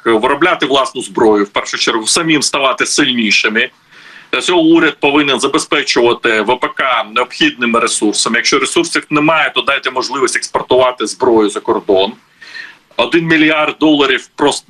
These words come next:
тільки в перший рік можна заробити. І двісті мільярдів гривень можна заплатити в бюджет за рахунок податків. Не треба підвищувати податки. Забезпечити секретність підприємств В П К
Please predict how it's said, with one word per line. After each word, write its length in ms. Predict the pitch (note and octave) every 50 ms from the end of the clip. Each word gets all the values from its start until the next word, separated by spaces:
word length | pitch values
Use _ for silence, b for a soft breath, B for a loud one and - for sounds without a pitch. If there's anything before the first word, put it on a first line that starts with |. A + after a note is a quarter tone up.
| - -
тільки 240 | - - - - C#3+
в 60 | -
перший 380 | - - D3 A#2+ - - D3 C3+
рік 220 | B2 A#2+ - -
можна 280 | A#2+ A#2+ A2+ G#2+ A2 A2
заробити. 720 | G2+ A#2 A#2 A2 G#2+ G2 - G#2 G2 F#2+ - A2+ B2+ C3 B B B B B
І 100 | C#3 B2+
двісті 400 | B2+ D3 E3+ E3 E3+ - E3 D3
мільярдів 540 | C#3+ C#3 C#3 C#3+ C#3 C3+ B2+ - C3 A#2 G#2+
гривень 400 | B2+ C#3+ C#3+ C#3 B2+ B2 A#2+ A#2+
можна 480 | B2 B2+ B2 A#2 A2+ A#2 A#2 A#2 A2
заплатити 540 | G#2+ - A2+ - C3 A#2+ - C#3 B2+ - A2+
в 80 | G2+ G#2
бюджет 360 | A#2+ G2+ - G#2+ A2 G#2+ G2
за 120 | A2+ A2+
рахунок 380 | A2+ - - B2 A2 A2 A2+ - _
податків. 580 | B2 A2+ G2+ A#2 A2 A2 - - - A2+ A2 B B B B B B
Не 80 | C3+ C3
треба 300 | A2 E3 D3+ C#3+ C#3 B2
підвищувати 680 | - C3 A2 G2+ A#2 A#2+ - - - A#2 A2 G#2 - G#2
податки. 460 | - - G#2+ G2 G2+ G2 - - G#2+
Забезпечити 600 | G2+ B2+ C3+ D#3 D#3 - G#3 F#3+ - - - F3+
секретність 540 | E3 - - - E3+ F#3 F3 F3 D#3+ D#3 -
підприємств 560 | - F3 - - E3+ F3 E3+ D#3 - - - D3+
В 100 | D#3 -
П 120 | F#3+ F3 - -
К 380 | D3 C3 A#2+ A2+ A2 A2 -